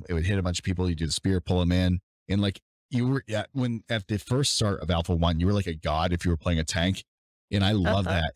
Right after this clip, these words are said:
Speaker 1: And then they nerfed us. And then everyone started playing mages once. And that's, I, I don't wanna be part of that meta. So let's make sure tank is
Speaker 2: <laughs>
Speaker 1: awesome.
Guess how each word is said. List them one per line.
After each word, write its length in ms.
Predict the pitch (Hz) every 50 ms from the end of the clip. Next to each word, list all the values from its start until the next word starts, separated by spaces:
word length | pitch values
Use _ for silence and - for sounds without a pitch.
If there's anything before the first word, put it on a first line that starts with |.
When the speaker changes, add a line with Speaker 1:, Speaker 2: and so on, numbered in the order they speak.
| -
Speaker 1:
And 80 | 110 117
then 120 | 135 143 147
they 100 | 131 117
nerfed 300 | 104 101 87 82 - 80
us. 220 | 69 65 - -
And 120 | - 82 95
then 120 | 95 95
everyone 320 | 95 95 92 95 95 92 87
started 200 | - 92 87 82
playing 240 | - 92 87 85 82
mages 320 | 85 85 80 85 80 80
once. 520 | 82 80 78 80 76 65 69 69 - - - _ _ 85
And 360 | 85 80 76 73 73 - - - _ _ _ _ _ _ _ _ _ _ _ _ _ _ _
that's, 260 | - 90 82 82 - - _
I, 120 | - 87 90 - - _ -
I 60 | 85
don't 160 | 85 95 90 85
wanna 140 | 87 87
be 80 | 80 80
part 140 | 73 85 78
of 60 | 76
that 80 | 73 69
meta. 320 | 69 71 65 65 - 95 - _
So 320 | - - 95 87 82 82 78 -
let's 180 | 101 101 - -
make 140 | 120 107
sure 140 | - 110 95
tank 260 | - - 87 82 80 -
is 80 | -
Speaker 2:
<laughs> 20 | -
Speaker 1:
awesome. 300 | - - 233 - -